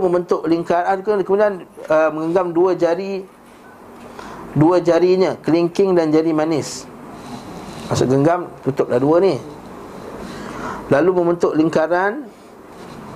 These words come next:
kemudian beliau menggerak-gerakkannya seraya berdoa dengannya. Gerak-gerak dan berdoa dengannya. Hadis ini terdapat dalam kitab As-Sunan.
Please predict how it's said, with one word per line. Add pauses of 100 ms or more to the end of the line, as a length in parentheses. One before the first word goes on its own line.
(640)
kemudian (160)
beliau
menggerak-gerakkannya
seraya
berdoa
dengannya. (1600)
Gerak-gerak
dan
berdoa
dengannya. (960)
Hadis
ini
terdapat
dalam
kitab
As-Sunan.